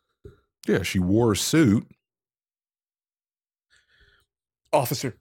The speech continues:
Speaker 2: stop the recording. <laughs>
Speaker 1: And scene. <laughs> And that's the end of the transcript. Uh, we have some questions here, which is,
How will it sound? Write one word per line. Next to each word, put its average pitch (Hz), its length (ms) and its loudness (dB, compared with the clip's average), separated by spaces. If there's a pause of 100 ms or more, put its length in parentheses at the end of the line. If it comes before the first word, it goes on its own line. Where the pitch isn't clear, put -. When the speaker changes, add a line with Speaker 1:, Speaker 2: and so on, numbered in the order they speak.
Speaker 2:
stop - 420 0
the 165 80 -4
recording. 165 560 -4
<laughs> - 40 -20 (640)
Speaker 1:
And 117 480 -2
scene. 123 680 -2 (360)
<laughs> - 40 -2 (240)
And 156 100 4
that's 185 300 -2
the 175 240 -2
end 170 120 4
of 143 120 0
the 151 120 0
transcript. 139 920 -4 (400)
Uh, 127 280 0
we 123 100 2
have 127 100 2
some 139 140 -4
questions 139 460 -2
here, - 200 -10 (800)
which 110 220 -2
is, 92 500 -6